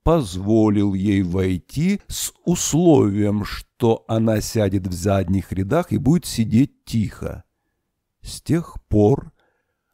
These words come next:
Она постоянно докучала графине, пока та не согласилась передать её просьбу о личной встрече с Успенским.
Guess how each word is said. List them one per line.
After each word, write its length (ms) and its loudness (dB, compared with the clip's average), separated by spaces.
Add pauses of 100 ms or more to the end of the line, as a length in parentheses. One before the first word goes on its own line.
(120)
Она 260 4
постоянно 1080 2
докучала 680 -2
графине, 800 0
пока 340 -2
та 400 -2
не 140 -2
согласилась 1040 -2
передать 480 0
её 220 0
просьбу 880 0
о 100 -2
личной 560 -4
встрече 640 -4
с 160 -10
Успенским. 960 -8